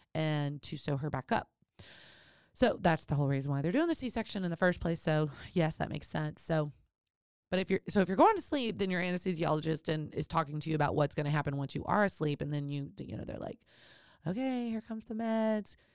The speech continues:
Start counting backwards <laughs> from ten." And I think I got to, like, eight. And, uh, next thing I know, I'm waking <laughs> up in recovery. So weird. It's so bizarre. So bizarre. Um, but for a lot of you, you know, you are awake.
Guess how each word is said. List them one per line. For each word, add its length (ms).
Start 200
counting 240
backwards 500
<laughs> 40
from 240
ten." 500
And 140
I 80
think 180
I 60
got 240
to, 80
like, 260
eight. 480
And, 160
uh, 240
next 200
thing 160
I 40
know, 140
I'm 80
waking 440
<laughs> 40
up 220
in 120
recovery. 680
So 460
weird. 380
It's 180
so 280
bizarre. 520
So 480
bizarre. 380
Um, 320
but 460
for 160
a 80
lot 260
of 140
you, 360
you 80
know, 200
you 140
are 160
awake. 360